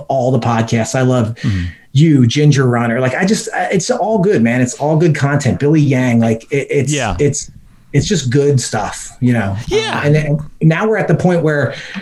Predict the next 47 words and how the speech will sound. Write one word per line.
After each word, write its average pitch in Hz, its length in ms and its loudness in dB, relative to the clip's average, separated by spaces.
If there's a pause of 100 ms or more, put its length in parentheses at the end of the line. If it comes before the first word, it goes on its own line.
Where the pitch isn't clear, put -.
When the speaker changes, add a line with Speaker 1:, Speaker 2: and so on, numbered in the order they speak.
(360)
Speaker 1:
I - 60 -6
feel 269 160 0
like, 220 340 0 (540)
I 123 60 0
don't 151 80 4
know, 117 80 2
six, 151 260 -2
seven 151 260 4
years 131 240 4
ago, 165 240 4
like, 131 160 2
I 127 60 -2
was 120 140 0
like, 110 100 -2
"Man, 127 120 2
there's 120 140 2
not 131 200 2
enough. 113 400 0
There's 123 160 2
not 139 140 6
Speaker 2:
Right. - 120 0
Speaker 1:
enough 131 220 2
content." 117 480 2
Speaker 2:
Yeah. - 40 -6
Speaker 1:
Now 127 260 0
I'm 147 80 4
at 135 120 0
the 120 60 0
point 135 240 2
where 131 80 0
I'm 131 80 4
like, 143 120 2
"Oh 226 80 4
my 233 100 4
God, 220 160 2
there's 165 140 2
too 214 180 2
much. 208 220 2
What 156 180 6
do 165 120 2
I 147 100 2
listen 151 320 4
to?" 117 200 2
Speaker 2:
Exactly. 120 300 -2
Speaker 1:
So 139 40 0
it's - 140 -4
like, 131 340 0